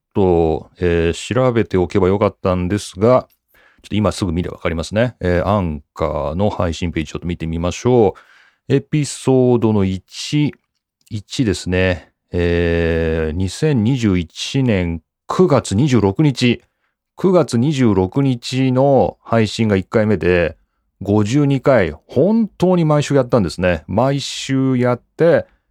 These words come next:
今日九月二十三日ですから、これはもう、これはもうほぼ一周年ということで、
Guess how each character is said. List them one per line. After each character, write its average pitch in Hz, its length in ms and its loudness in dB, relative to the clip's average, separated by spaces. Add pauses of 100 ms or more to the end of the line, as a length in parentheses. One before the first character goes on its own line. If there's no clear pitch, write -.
(140)
今 147 120 4
日 113 80 0
九 - 100 -4
月 107 220 2
二 107 100 2
十 92 140 0
三 104 200 0
日 87 160 -4
で 87 120 0
す - 80 -16
か 101 80 -2
ら、 127 280 4 (400)
こ - 120 2
れ 175 60 8
は 175 60 6
も 160 260 4
う、 - 200 -12 (320)
こ - 100 2
れ 139 40 6
は - 40 6
も 127 80 2
う - 20 0
ほ 156 100 4
ぼ 131 100 4
一 107 100 0
周 139 340 2
年 98 200 2
と 92 100 0
い 90 40 2
う 90 40 0
こ 95 100 2
と 90 120 2
で、 - 180 -4